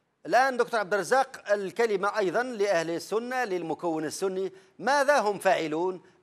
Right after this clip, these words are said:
أمام هذه ال-، ال-، الخطط ال-، من قبل الحكومة الآن من أجل استقطابهم؟ ترى هل سيكون لهم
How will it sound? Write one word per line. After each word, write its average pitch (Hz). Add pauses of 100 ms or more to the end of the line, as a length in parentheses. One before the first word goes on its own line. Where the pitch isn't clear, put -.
(120)
أمام 233
هذه 165
ال-، 143
ال-، 139
الخطط 214 (500)
ال-، 160
من 160
قبل 214 (460)
الحكومة 156
الآن 214 (200)
من 131
أجل 165 (100)
استقطابهم؟ 160 (300)
ترى 262
هل 240
سيكون 196
لهم 143